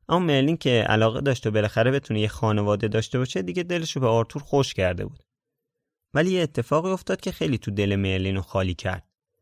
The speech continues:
یه بار اون زمانی که تو لندن بودن، دفترچه یادداشت آرتور رو میز ناهارخوری جا مونده بود. مرلین هم برداشت این دفترچه رو خوند. این که دقیقاً تو اون دفترچه چی نوشته بود هیچ وقت معلوم نشد.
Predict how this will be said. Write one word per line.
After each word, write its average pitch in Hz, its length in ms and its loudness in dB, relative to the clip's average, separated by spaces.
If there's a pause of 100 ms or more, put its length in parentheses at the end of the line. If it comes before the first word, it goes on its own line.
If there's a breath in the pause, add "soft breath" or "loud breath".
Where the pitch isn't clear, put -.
(580)
یه 165 100 0
بار 202 220 2
اون 185 200 -2
زمانی 143 400 2
که 104 360 0
تو 110 120 -4
لندن 104 500 2
بودن، 151 260 0
دفترچه 123 540 -2
یادداشت 135 540 0
آرتور 127 420 2
رو 160 80 -2
میز 160 180 -2
ناهارخوری 117 520 2
جا 127 200 2
مونده 92 240 -2
بود. 98 200 -12 (720)
مرلین 190 340 2
هم 190 180 -2
برداشت 135 340 2
این 143 80 -2
دفترچه 110 420 0
رو 127 160 4
خوند. - 400 -8 (880)
این 175 180 2
که 110 380 2
دقیقاً 110 400 2
تو 151 100 -2
اون 147 80 2
دفترچه 113 540 0
چی - 300 -2
نوشته 110 460 2
بود 165 200 0
هیچ 165 140 -4
وقت 151 140 2
معلوم 120 360 4
نشد. - 340 -4